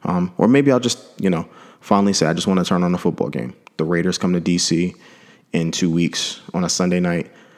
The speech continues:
I would really love to see them. I have not seen them ever. Um, the last time I had the chance to see them, it was, like, I wanna say either the late eighties or early nineties with my grandparents when they had,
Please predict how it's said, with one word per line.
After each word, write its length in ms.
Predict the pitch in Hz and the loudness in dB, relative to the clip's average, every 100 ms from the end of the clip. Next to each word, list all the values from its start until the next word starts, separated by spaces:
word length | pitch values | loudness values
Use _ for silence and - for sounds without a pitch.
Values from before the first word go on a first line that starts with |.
| - | -8
I 160 | - 87 | -2 -2
would 220 | 87 85 | -2 -2
really 300 | 87 95 92 | 0 2 2
love 200 | 92 90 | 2 2
to 80 | 92 | 0
see 180 | - 87 | 2 0
them. 280 | 90 87 - | 0 -4 -4
I 140 | 85 87 | -2 -2
have 360 | 82 87 90 | -2 -2 0
not 280 | 92 90 85 | 0 0 -2
seen 240 | - 90 92 | -2 0 0
them 140 | 87 | -2
ever. 340 | 65 87 104 113 - - - | -2 0 -2 -4 -16 -20 -8
Um, 480 | 85 87 87 87 190 _ _ _ _ _ - - - | -4 -2 -2 -4 -6 _ _ _ _ _ -18 -12 -4
the 80 | |
last 300 | 85 82 80 | -2 -2 -2
time 140 | 92 85 | -2 -2
I 120 | 82 | -2
had 220 | 95 87 | -2 -2
the 80 | 87 | -4
chance 280 | - 92 - | -2 -2 -2
to 60 | 90 | -2
see 200 | 92 90 | 0 0
them, 340 | 90 82 80 - _ - _ _ _ _ | 0 -2 -6 -14 _ -20 _ _ _ _
it 140 | 90 - | -4 -2
was, 180 | 90 90 | -2 -2
like, 240 | 80 - - - _ _ - - | -4 -6 -16 -20 _ _ -18 -6
I 140 | 87 | -4
wanna 180 | 85 82 | -2 -2
say 220 | 85 - | -2 -2
either 240 | 95 92 85 | -2 -2 -4
the 80 | |
late 320 | 80 85 87 - | -2 -2 -2 -2
eighties 280 | 85 87 87 | -2 -2 -4
or 40 | |
early 280 | - 82 85 | -4 -2 -2
nineties 340 | 82 82 87 | -2 -4 -4
with 80 | - | -4
my 100 | 87 | -4
grandparents 640 | 85 82 82 90 80 85 | -2 -2 -2 -4 -6 -6
when 80 | 87 | -6
they 100 | 80 | -4
had, 460 | 87 80 80 - | -4 -4 -6 -8